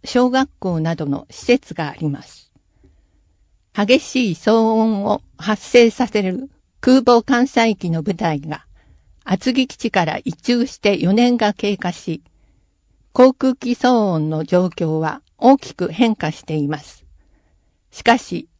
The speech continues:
航空機騒音をはじめとする厚木基地に起因する諸問題が解消されたわけではなく、今後の厚木基地の運用を注視するとともに、国などへの要請活動を引き続き行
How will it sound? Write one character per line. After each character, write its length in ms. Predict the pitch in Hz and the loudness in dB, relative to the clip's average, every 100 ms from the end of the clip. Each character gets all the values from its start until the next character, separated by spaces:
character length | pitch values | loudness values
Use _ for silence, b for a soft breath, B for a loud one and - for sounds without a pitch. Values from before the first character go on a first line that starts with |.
| - | 0
航 200 | 240 254 | 4 4
空 240 | - 262 | 4 -2
機 140 | 247 240 | -2 -4
騒 300 | - 247 220 | 0 2 2
音 280 | 180 156 | 2 0
を 80 | 151 | -2
は 220 | - 156 | -4 -6
じ 100 | 196 | -4
め 140 | 208 190 | 0 0
と 120 | 190 | -2
す 200 | 190 175 | -6 -4
る 240 | 156 285 _ _ _ _ | -4 -6 _ _ _ _
厚 280 | 196 190 240 | -2 -2 -2
木 140 | 254 | -4
基 120 | - | -4
地 160 | - 220 | -2 -2
に 180 | 165 139 | 0 -2
起 120 | 196 | -2
因 200 | 208 202 | 0 -2
す 180 | - 180 | -4 -6
る 180 | 170 - | -6 -8
諸 160 | - 208 | -4 0
問 260 | 214 262 220 | 4 4 4
題 240 | 180 160 | 0 0
が 180 | 151 - | -4 -6
解 220 | - 233 262 | -2 0 0
消 240 | - 220 | -2 -2
さ 160 | - 202 | -2 -2
れ 120 | 196 | -2
た 140 | 196 | -2
わ 140 | 190 190 | -2 -2
け 100 | 165 | -6
で 140 | 151 | -6
は 120 | 139 | -8
な 120 | 165 175 | -8 -8
く、 300 | - 151 202 _ _ - _ _ _ _ _ _ | -10 -18 -18 _ _ -20 _ _ _ _ _ _
今 240 | - 240 240 | 2 4 4
後 160 | 220 | 2
の 260 | 214 202 - | 2 0 -2
厚 220 | 196 247 | -2 0
木 120 | 254 | -2
基 120 | - | -2
地 140 | - 190 | -6 -2
の 220 | 151 - | -2 -2
運 260 | - 214 233 | 0 4 4
用 240 | 214 202 | 4 2
を 80 | 185 | 0
注 260 | 190 254 240 | 0 0 -2
視 200 | - 175 | -2 -12
す 160 | - | -6
る 120 | 185 190 | -2 0
と 140 | 180 | 0
と 140 | 175 | 0
も 140 | 160 151 | -2 -2
に、 200 | 131 269 _ _ _ _ _ _ - | -6 -10 _ _ _ _ _ _ -2
国 260 | 196 233 | 4 6
な 160 | 247 233 | 6 4
ど 140 | 220 | 2
へ 160 | 165 151 | 2 0
の 260 | 147 151 - | 0 -4 -4
要 220 | - 220 262 | 0 2 2
請 280 | - 226 | 2 0
活 300 | 233 233 226 | 0 0 -2
動 240 | 180 160 143 | -2 -2 0
を 220 | 139 - | -2 -6
引 260 | - - 214 | -12 -8 -6
き 0 | |
続 260 | 208 196 208 | -4 -4 -4
き 260 | - 175 | -4 -8
行 260 | - - 226 | -8 -2 2